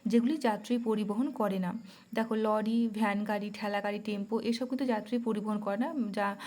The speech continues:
মালপত্র বা জিনিসপত্র যা আনা, আনা নেওয়ার জন্য কিন্তু এগুলো ব্যবহার করা হয়। তো এটা হয়ে যাচ্ছে যথাযথ উদাহরণ। কবি কী হওয়ার ইচ্ছা প্রকাশ করেছেন? কবি এখানে মালগাড়ি হওয়ার ইচ্ছা প্রকাশ করেছেন। তো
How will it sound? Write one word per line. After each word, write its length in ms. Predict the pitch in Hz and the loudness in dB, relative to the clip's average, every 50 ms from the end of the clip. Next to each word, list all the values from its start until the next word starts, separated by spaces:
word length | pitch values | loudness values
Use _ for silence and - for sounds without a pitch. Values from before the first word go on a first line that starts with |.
| - - 247 - | -10 -8 -2 2
মালপত্র 640 | 220 208 202 208 208 226 214 214 214 - 240 233 | 4 4 4 2 2 -2 -2 -2 -2 0 2 2
বা 140 | 226 220 214 | 2 2 0
জিনিসপত্র 680 | 214 208 202 208 208 - - 220 214 214 - 226 220 233 - - 277 254 226 | 0 -2 -4 -4 -6 -4 -4 -4 -4 -2 -2 -2 -2 -2 -4 -8 -6 -2 0
যা 280 | 220 214 208 208 - - | 2 2 2 2 0 -2
আনা, 220 | - 196 196 202 | -2 -2 -2 -2
আনা 300 | 202 - - 208 220 226 | -2 0 0 2 4 6
নেওয়ার 220 | 226 233 233 233 226 | 6 8 8 6 4
জন্য 240 | 233 214 208 208 202 208 | 2 -2 -4 -6 -6 -6
কিন্তু 180 | 208 208 233 | -4 -2 -2
এগুলো 140 | 233 285 294 | 0 0 2
ব্যবহার 280 | 277 214 190 208 202 190 | 2 2 2 2 0 0
করা 160 | 196 190 190 | 0 0 -2
হয়। 140 | 190 185 185 | -2 -2 -2
তো 140 | 190 226 226 | -4 -4 -4
এটা 220 | - 220 220 233 226 | -4 -2 0 0 0
হয়ে 140 | 220 208 208 | 0 0 -2
যাচ্ছে 260 | 202 196 202 - - - - - | -2 -4 -4 -6 -8 -6 -4 -2
যথাযথ 500 | 190 196 196 190 196 233 220 214 214 - - - - 240 | 0 0 0 0 0 0 -2 0 -2 -4 -6 -6 -4 -2
উদাহরণ। 480 | 214 208 214 196 196 185 185 185 185 - - - - - - - - - _ _ _ _ _ _ _ _ _ _ _ - - - - - _ _ _ _ _ - _ - - - - - - - - - _ - - - - - - - - - - - - - - - - - - - - | -2 0 0 0 -2 -2 -2 -4 -4 -6 -8 -14 -20 -20 -20 -20 -20 -20 _ _ _ _ _ _ _ _ _ _ _ -20 -20 -20 -20 -20 _ _ _ _ _ -20 _ -20 -20 -20 -20 -20 -20 -20 -20 -20 _ -20 -20 -20 -20 -20 -20 -20 -20 -20 -20 -20 -20 -20 -20 -18 -18 -18 -16 -4 2
কবি 320 | 262 277 277 277 302 330 | 4 6 6 6 6 4
কী 260 | 311 - - 277 294 | 2 0 2 2 2
হওয়ার 380 | 302 262 262 247 240 247 254 262 | 2 2 2 4 4 4 4 4
ইচ্ছা 260 | 254 254 - 254 302 | 2 0 -2 -4 -2
প্রকাশ 400 | 294 262 240 233 233 214 208 208 | 0 2 2 2 2 0 0 0
করেছেন? 420 | - 208 202 190 190 - 208 202 208 | -2 -2 -2 -2 -2 -2 -4 -4 -2
কবি 320 | - 233 240 226 240 277 | 2 2 2 2 2 0
এখানে 240 | 269 269 262 285 302 | 0 0 0 0 2
মালগাড়ি 500 | 285 233 208 202 196 196 196 226 240 247 | 2 2 2 2 0 0 0 0 0 0
হওয়ার 200 | 247 247 247 233 | 0 2 2 2
ইচ্ছা 220 | 226 233 - 226 | 0 0 -2 -6
প্রকাশ 360 | 220 - 208 202 208 202 202 | -4 -4 -4 -2 -2 -4 -4
করেছেন। 420 | - - 202 202 190 - 262 285 277 | -4 -4 -4 -4 -2 -2 -2 -2 0
তো 160 | 277 254 | 0 -2